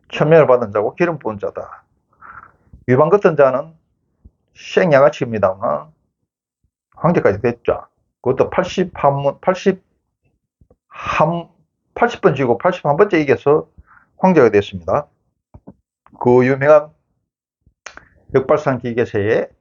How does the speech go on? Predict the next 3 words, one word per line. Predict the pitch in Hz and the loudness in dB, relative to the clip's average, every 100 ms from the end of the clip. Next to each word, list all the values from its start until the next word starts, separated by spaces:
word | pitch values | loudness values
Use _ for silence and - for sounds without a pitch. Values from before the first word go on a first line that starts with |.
| _ _ | _ _
항우를 | - 135 131 | -4 0 2
물리치고. | 117 117 - - 98 - _ _ _ _ _ _ - - - - - - - - - - _ | 0 -2 -6 -2 -2 -2 _ _ _ _ _ _ -20 -16 -14 -12 -12 -14 -20 -20 -20 -20 _
자, | 220 | 2